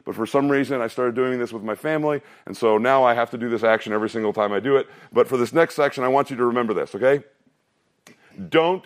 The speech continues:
show personal favoritism. All right? That is it. If you can remember that, you can remember what James chapter two is about. Don't show personal favoritism. I want to hear that kissing. I want to hear that kissing, okay?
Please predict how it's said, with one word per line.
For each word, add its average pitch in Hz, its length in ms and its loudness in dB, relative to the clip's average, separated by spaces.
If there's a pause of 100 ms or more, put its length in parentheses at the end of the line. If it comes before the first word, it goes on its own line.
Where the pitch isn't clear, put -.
show 123 640 -2 (180)
personal 131 680 0
favoritism. 113 760 0 (1000)
All - 120 4
right? 175 200 4 (540)
That 165 160 2
is 165 80 0
it. 165 180 0 (220)
If 143 280 -2
you 160 160 2
can 175 140 0
remember 165 440 0
that, 120 200 2
you 139 100 -4
can 147 140 -4
remember 160 420 0
what 147 160 0
James 143 240 -8
chapter 139 240 -4
two 147 220 -6
is 135 80 -8
about. 139 260 0 (280)
Don't 175 340 4
show 139 580 4 (200)
personal 151 580 0
favoritism. 127 720 -2 (680)
I - 40 -6
want 139 180 0
to 143 40 0
hear 147 120 -2
that 123 220 0
kissing. 110 440 -10 (240)
I 107 60 -14
want 127 140 -6
to - 20 -6
hear 143 120 -4
that 123 200 -4
kissing, 110 380 -8
okay? 135 280 -4